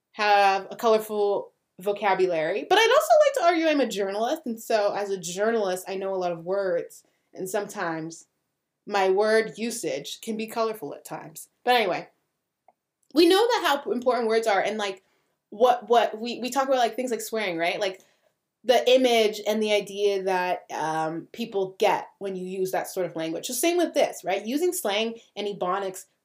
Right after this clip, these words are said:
sets a sort of image of what people think you're like. However, I think it's very interesting that it became so prevalent in language, regardless of race, that it ended up in the dictionary. And Oxford English at that.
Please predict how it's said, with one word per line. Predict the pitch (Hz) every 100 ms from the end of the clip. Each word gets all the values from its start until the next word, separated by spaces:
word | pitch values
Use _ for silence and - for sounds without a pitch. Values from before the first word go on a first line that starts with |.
| _ _
sets | - 269 262 -
a | 254
sort | - 220 226 226
of | 214 214 _
image | 220 226 214 202
of | 196
what | 196 190 -
people | 214 190
think | 190 196 190
you're | 190 185
like. | 180 170 208 302 _ _
However, | - 226 233 247
I | 269
think | 262 240
it's | 226
very | 233 226
interesting | 254 247 240 - 214 202
that | 196 190 185 _ _ _
it | 269 269
became | 254 - 254 226
so | 233 220
prevalent | - 269 269 254 233 151
in | 196 208
language, | 233 403 427 220 165 202 - - _ _ -
regardless | 220 226 226 226 214 -
of | 214 196
race, | 196 220 247 415 - -
that | 208
it | 196
ended | 240 247
up | 247
in | 254
the | 220
dictionary. | 165 226 - - - - - _ _ _ _ _ _ _ -
And | 220
Oxford | - 226 302 - 220 220
English | 226 247 208 208
at | 190
that. | 214 220 170